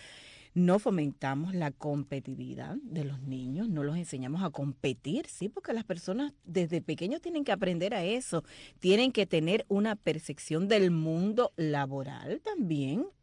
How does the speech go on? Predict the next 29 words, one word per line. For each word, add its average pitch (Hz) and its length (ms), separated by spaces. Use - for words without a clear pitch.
segura, 185 720
no 151 460
insegura, 156 880
porque 233 320
al 240 140
final 190 320
con 175 160
el 151 60
deseo 151 280
de 262 140
darles 202 260
lo 175 160
mejor, 180 380
pues 165 180
acá, 131 320
acabamos 147 520
protegiéndolos 165 1040
de 170 280
la 185 200
vida. 135 500
Los 180 220
protegemos 202 520
de 254 120
la 226 120
vida 247 340
y 180 180
no 180 340
los 160 160
preparamos 160 840